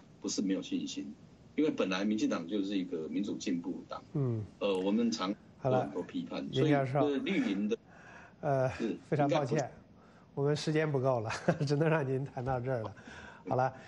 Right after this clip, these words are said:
Speaker 2: 时间的关系，我们今天的这个海峡论坛呢，到这里就结束了。非常感谢啊，台-，台北中广新闻网的叶博弈。那么来不及观看我们的这个节目和讨论的这个听众和观众啊，可以收看我们在社交媒体上的这样的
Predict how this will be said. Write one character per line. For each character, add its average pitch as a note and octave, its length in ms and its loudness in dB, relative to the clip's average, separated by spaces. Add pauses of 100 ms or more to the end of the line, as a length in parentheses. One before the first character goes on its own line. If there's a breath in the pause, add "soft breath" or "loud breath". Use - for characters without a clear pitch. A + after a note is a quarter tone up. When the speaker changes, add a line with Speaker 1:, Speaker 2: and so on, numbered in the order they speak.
(120)
Speaker 2:
时 - 160 0
间 E3 140 4
的 D#3 80 4
关 C#3+ 160 4
系， C#3+ 80 2
我 B2+ 80 2
们 C3 100 0
今 C#3 160 -2
天 C#3+ 220 2
的 C3+ 80 0
这 B2 100 -2
个 B2 100 0
海 G#2+ 200 -6
峡 A#2 180 0
论 B2+ 200 2
坛 G#2 200 -6
呢， A#2 220 -2
到 A2+ 160 -2
这 B2+ 120 -2
里 A2+ 140 -2
就 G#2+ 240 -4
结 G2+ 200 -6
束 A#2+ 140 0
了。 G#2 100 -4
非 B2+ 180 0
常 A2+ 320 0 (260 loud breath)
感 G#2+ 220 -2
谢 C3 340 0 (300 loud breath)
啊， G2+ 200 -4
台-， A#2 440 -2 (220 loud breath)
台 B2 140 2
北 A2 140 0
中 B2 160 2
广 A#2 140 0
新 B2 160 0
闻 A#2+ 80 2
网 G2+ 240 -2
的 A2 280 2 (260 loud breath)
叶 B2+ 120 4
博 A#2 140 4
弈。 D3+ 160 4 (440 loud breath)
那 B2+ 120 2
么 B2 300 2 (440 loud breath)
来 C#3 160 4
不 E3+ 60 2
及 D3+ 260 4
观 F3 240 2
看 D3 300 2
我 A#2+ 100 0
们 B2 120 -2
的 C#3 140 2
这 B2+ 180 2
个 A#2+ 260 0 (220 loud breath)
节 B2 180 0
目 C#3 240 2
和 B2+ 360 2
讨 A2 260 -4
论 C#3 220 2
的 A#2+ 100 -2
这 A#2 180 -2
个 A2 260 -6
听 C#3 180 -4
众 C3 100 0
和 B2 100 0
观 C3+ 180 0
众 C#3 120 2
啊， A#2+ 60 0
可 B2+ 100 -4
以 B2 60 0
收 C#3 180 -2
看 C3 180 -2
我 A2 60 -2
们 B2 120 -2
在 B2 200 0
社 C#3+ 340 -2
交 C#3 220 2
媒 B2+ 200 -2
体 A2+ 180 -8
上 B2 200 -6
的 A#2 80 -2
这 A2+ 100 -6
样 A2+ 140 -4
的 G#2+ 140 -4